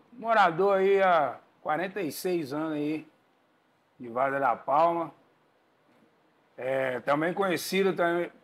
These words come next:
também aí no mundo da música aí local, né? É, sou percussionista, faço parte da banda de música aí da nossa cidade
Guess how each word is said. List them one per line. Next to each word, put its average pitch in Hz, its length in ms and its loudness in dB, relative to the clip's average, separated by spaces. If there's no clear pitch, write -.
também 147 260 -4
aí 160 200 -2
no 160 140 -2
mundo 156 240 -4
da 147 200 2
música 143 440 -4
aí 143 160 -4
local, 156 480 2
né? 180 160 -4
É, 113 720 -4
sou - 180 -16
percussionista, 151 960 -2
faço 143 220 -2
parte 147 260 2
da 151 180 6
banda 160 320 0
de 147 80 -2
música 151 420 -2
aí 151 240 -2
da 131 220 -2
nossa 143 280 -6
cidade 143 800 -2